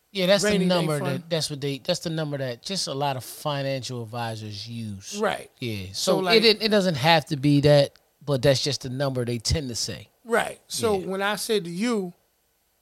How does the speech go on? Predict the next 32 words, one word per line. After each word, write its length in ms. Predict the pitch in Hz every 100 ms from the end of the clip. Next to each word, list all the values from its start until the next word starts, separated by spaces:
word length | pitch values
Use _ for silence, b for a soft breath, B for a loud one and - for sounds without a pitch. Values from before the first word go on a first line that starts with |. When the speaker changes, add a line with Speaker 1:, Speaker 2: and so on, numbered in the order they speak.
| _ _ _ _ _ _ _
Speaker 2:
some 280 | - 240 240
of 60 | 185
the, 140 | 165 -
some 240 | - 262
of 40 |
the 80 | 226
thing 240 | - 247 220
that 140 | 196
came 220 | - 226
along 340 | 202 202 202 190
with 220 | 214 214
that 260 | 175 - -
is, 280 | 175 170 156
is 180 | 160 -
understanding 840 | 214 185 170 - 208 208 180 170
that 240 | 165 160 _ _ _ _ _ _ _ _
people 300 | - 269 220 208
have 160 | 190
to 140 | - 175
adopt 420 | 151 208 196 -
the 120 | 180
understanding 560 | 180 160 - 180 170 170
that 240 | 165 160 _
it's, 240 | 190 175 -
it's 240 | 202 - 190
not 220 | 214 196
as 140 | 170
difficult 480 | 147 214 170 165 170
as 200 | 165 151
it 100 | 156
appears. 500 | - 277 - - -
Speaker 1:
Right. 280 | 196 254